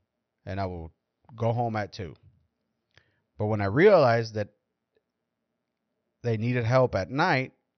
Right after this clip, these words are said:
I asked. I'm like, "Hey, you guys want me to stay and work at night?"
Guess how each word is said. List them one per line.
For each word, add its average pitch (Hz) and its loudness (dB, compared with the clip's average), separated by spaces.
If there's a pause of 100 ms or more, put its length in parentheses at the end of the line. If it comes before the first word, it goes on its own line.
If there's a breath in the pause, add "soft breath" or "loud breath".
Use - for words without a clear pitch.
(120)
I 156 0
asked. 196 -2
I'm 95 -14
like, 117 -8
"Hey, 175 -4
you 107 -10
guys 120 -2
want 120 -4
me 107 -6
to - -8
stay 117 -4 (580)
and 90 -8
work 110 -2
at 98 -4
night?" 110 -6